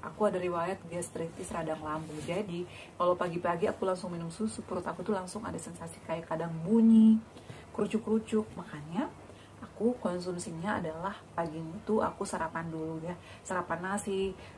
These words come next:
kebetulan sarapan nasi. Kemudian di jam sembilan atau jam sepuluh barulah aku konsumsi ini. Tapi biasanya aku sambil ngemil.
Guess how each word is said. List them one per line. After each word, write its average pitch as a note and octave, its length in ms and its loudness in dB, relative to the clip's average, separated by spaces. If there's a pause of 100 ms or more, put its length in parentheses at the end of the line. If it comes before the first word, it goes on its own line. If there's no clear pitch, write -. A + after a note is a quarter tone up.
(180)
kebetulan E3+ 580 -2 (640)
sarapan D#3+ 400 -4
nasi. - 240 -8
Kemudian G3 560 2
di F#3 160 0
jam F3 300 0
sembilan F3+ 720 -2
atau - 160 -6
jam E3 220 -2
sepuluh F#3+ 260 -4
barulah F#3+ 480 0
aku A3 240 -4 (400)
konsumsi F#3 560 -2
ini. F3 160 -6
Tapi E3+ 240 -6
biasanya F3 240 -6
aku G#3 80 -12
sambil D#3+ 320 -6
ngemil. D#3 320 -8